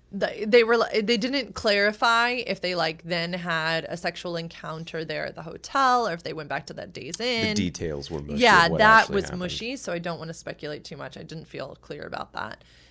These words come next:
Speaker 1: But
Speaker 2: But
Speaker 1: then
Speaker 2: it did happen s-, again
Speaker 1: soon af-,
Speaker 2: soon
Speaker 1: on
Speaker 2: after.
Speaker 1: that same trip is what I was led to believe.
Speaker 2: Okay.
Speaker 1: Um, but I could be wrong. Did you gather that?
Speaker 2: I don't remember.
Speaker 1: Okay. But then,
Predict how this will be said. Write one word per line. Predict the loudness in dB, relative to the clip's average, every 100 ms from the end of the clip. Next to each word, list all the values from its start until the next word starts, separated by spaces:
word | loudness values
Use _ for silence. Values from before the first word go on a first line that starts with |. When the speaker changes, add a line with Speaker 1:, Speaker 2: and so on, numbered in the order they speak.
| _
Speaker 1:
But | -4 2
Speaker 2:
But | 2
Speaker 1:
then | 4
Speaker 2:
it |
did | 2 2
happen | 2 0 0 -6
s-, | -6 -6 -6 -6
again | -6 -2 -2 -2
Speaker 1:
soon | -4 -6 -4 -4
af-, | -2 -4 -2
Speaker 2:
soon | -2 0
Speaker 1:
on | 2 2
Speaker 2:
after. | 2
Speaker 1:
that | 0
same | -2 -8 -8
trip | -10 -10 -10 -10
is | -10 -6
what | -4
I | -4
was | -6 -6
led | -8 -8
to | -14
believe. | -14 -14 -6 -6
Speaker 2:
Okay. | -4 -10 -14 _ _ _ _ _ -6
Speaker 1:
Um, | -4 -4 -8
but | -6 -4
I | -4
could | -4 -8
be | -8
wrong. | -8 -8 -8 -10 -14 _
Did | -10 -6
you | -6 -8 -8
gather | -6 -4 -4 -4
that? | -4
Speaker 2:
I | -6
don't | -10
remember. | -12 -12 -10 -12 -12
Speaker 1:
Okay. | -16 -14 -16 -16 _ _ _ _ _ -8
But | -6 -2
then, | -2 -2 -6